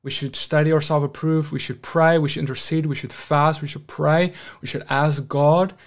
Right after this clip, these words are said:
to teach us. And that's why we talk about it a lot, to teach you and equip you in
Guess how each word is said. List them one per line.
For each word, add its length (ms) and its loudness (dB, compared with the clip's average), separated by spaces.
to 340 -4
teach 400 -4
us. 520 0
And 120 -6
that's 220 -2
why 80 -2
we 200 -4
talk 260 -6
about 260 0
it 100 -6
a 60 -8
lot, 380 -2
to 100 -10
teach 460 -6
you 340 -4
and 80 0
equip 440 -4
you 360 0
in 380 -2